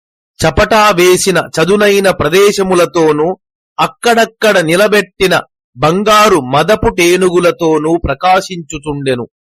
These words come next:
వెండితో నిర్మించినవి వలె స్వచ్ఛముగా తెల్లగా ఉన్న ఆ గృహములలో మెట్లు వైదూర్య మణిమాణిక్యములతో నిర్మింపబడెను. ప్రాకారాదుల లోపల స్ఫటిక మాణిక్యముల పరాగము ఉండెను.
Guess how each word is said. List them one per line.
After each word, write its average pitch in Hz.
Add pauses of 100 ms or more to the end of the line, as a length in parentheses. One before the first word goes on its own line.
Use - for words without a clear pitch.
(100)
వెండితో 196
నిర్మించినవి 170
వలె 170 (280)
స్వచ్ఛముగా 180
తెల్లగా 180
ఉన్న 156
ఆ 156
గృహములలో 151 (300)
మెట్లు 175 (100)
వైదూర్య 185
మణిమాణిక్యములతో 165
నిర్మింపబడెను. 151 (480)
ప్రాకారాదుల 180
లోపల 180
స్ఫటిక -
మాణిక్యముల 170
పరాగము 156
ఉండెను. 135